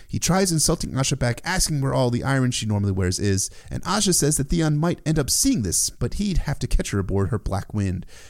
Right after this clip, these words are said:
in his slower sea bitch. Anyways, what you drinking tonight, Theon? Ale?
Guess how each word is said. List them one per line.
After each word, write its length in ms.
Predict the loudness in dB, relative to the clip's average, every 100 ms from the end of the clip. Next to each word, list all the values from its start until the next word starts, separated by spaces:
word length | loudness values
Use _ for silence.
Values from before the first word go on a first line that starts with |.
| -8
in 140 | -4
his 280 | 0 2 2
slower 420 | 0 0 2 2
sea 260 | 2 0 -2
bitch. 360 | -4 -6 -8 -10 -18 -8
Anyways, 380 | 0 4 4 2
what 280 | 0 -2 -2
you 60 |
drinking 240 | 0 2 2
tonight, 140 | 0
Theon? 360 | 2 2 2 0
Ale? 340 | 2 2 2